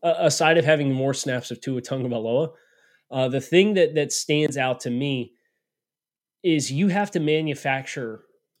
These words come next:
more turnovers against the New York Jets. You got no turnovers in both games, and that was with Joe Flacco and Zach Wilson playing quarterback. How on earth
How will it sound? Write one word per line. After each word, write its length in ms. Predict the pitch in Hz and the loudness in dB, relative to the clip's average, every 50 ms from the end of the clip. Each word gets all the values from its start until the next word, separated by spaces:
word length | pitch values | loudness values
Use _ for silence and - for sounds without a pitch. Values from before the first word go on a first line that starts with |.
| _ _ _ _ _ _ _ _ _ | _ _ _ _ _ _ _ _ _
more 300 | 117 123 135 143 165 185 | -4 0 2 2 2 2
turnovers 840 | 180 - - 170 160 147 131 120 117 107 113 110 104 - - - - _ _ _ _ _ _ _ _ _ _ _ _ _ _ _ _ _ _ _ _ _ | 0 -2 -2 0 0 0 0 -2 -2 -4 -8 -10 -10 -12 -14 -14 -16 _ _ _ _ _ _ _ _ _ _ _ _ _ _ _ _ _ _ _ _ _
against 460 | 139 135 117 117 135 135 131 135 - | -4 -4 -2 0 -2 -2 -2 -4 -6
the 80 | - 135 | -6 -4
New 100 | 127 123 | -4 -4
York 220 | 120 117 110 - | -4 -4 -6 -8
Jets. 420 | - 107 - - - - - - - _ _ _ _ _ _ _ _ _ _ _ _ _ _ _ _ _ _ _ _ _ _ _ _ _ _ _ _ _ _ _ | -12 -18 -20 -20 -20 -20 -20 -20 -20 _ _ _ _ _ _ _ _ _ _ _ _ _ _ _ _ _ _ _ _ _ _ _ _ _ _ _ _ _ _ _
You 140 | 131 147 | -2 0
got 240 | 160 165 143 - 151 | 2 2 0 0 -2
no 300 | 143 135 143 156 165 175 | -2 0 4 4 4 4
turnovers 540 | 170 - 165 165 156 147 139 131 131 123 120 | 4 2 0 0 0 0 0 -2 -4 -4 -6
in 200 | 120 113 110 101 | -6 -8 -8 -10
both 320 | 92 110 120 123 120 - | -6 -6 -6 -6 -6 -8
games, 440 | - 110 107 101 90 85 - - - _ _ _ _ _ _ _ _ _ | -14 -16 -16 -16 -18 -20 -20 -20 -20 _ _ _ _ _ _ _ _ _
and 160 | 117 120 123 | -6 -4 -2
that 160 | 135 139 131 | -2 -4 -4
was 160 | 156 139 110 110 | -6 -10 -8 -8
with 180 | 123 117 - | -10 -10 -8
Joe 220 | - 127 127 135 147 | -8 -4 -4 -4 -4
Flacco 640 | - - 123 120 123 123 - 151 151 165 170 165 - _ _ _ _ _ _ _ _ _ _ _ _ _ _ _ | -6 -6 -4 -4 -4 -4 -2 -2 -2 -2 -4 -6 -12 _ _ _ _ _ _ _ _ _ _ _ _ _ _ _
and 160 | 113 110 107 | -14 -14 -12
Zach 300 | 95 95 117 123 127 - | -4 -2 0 0 0 -2
Wilson 360 | 127 123 120 117 - 131 120 | -4 -6 -6 -6 -6 -6 -6
playing 240 | 107 120 120 120 120 | -4 -4 -4 -4 -4
quarterback. 500 | - 107 101 98 92 - - - - _ _ _ _ _ _ _ _ _ _ _ _ _ _ _ _ _ _ _ _ _ _ _ | -8 -10 -12 -12 -14 -18 -20 -20 -20 _ _ _ _ _ _ _ _ _ _ _ _ _ _ _ _ _ _ _ _ _ _ _
How 220 | _ - 175 180 190 | _ -2 0 2 2
on 260 | 196 196 196 196 185 - _ - | 2 2 0 -2 -4 -8 _ -14
earth 400 | 123 101 - - _ - _ | -14 -14 -14 -18 _ -20 _